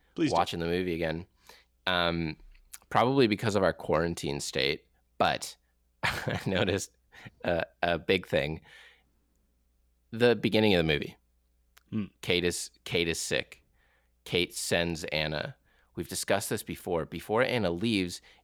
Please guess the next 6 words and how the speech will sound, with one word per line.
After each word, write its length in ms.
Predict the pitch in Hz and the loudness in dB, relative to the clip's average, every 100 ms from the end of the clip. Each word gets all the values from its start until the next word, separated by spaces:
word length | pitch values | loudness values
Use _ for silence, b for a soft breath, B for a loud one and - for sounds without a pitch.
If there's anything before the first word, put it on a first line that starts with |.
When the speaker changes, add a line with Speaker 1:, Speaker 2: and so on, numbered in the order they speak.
| - | -2
Speaker 2:
Anna 200 | 107 110 | 0 0
kisses 600 | - - 107 - 95 - | -4 -4 -2 -2 -4 -6
Kate 460 | - 92 90 73 _ _ _ | -4 0 0 -2 _ _ _
on 220 | 82 85 82 | -2 0 -2
the 80 | |
head. 400 | 76 - 67 - | -2 -2 -2 -4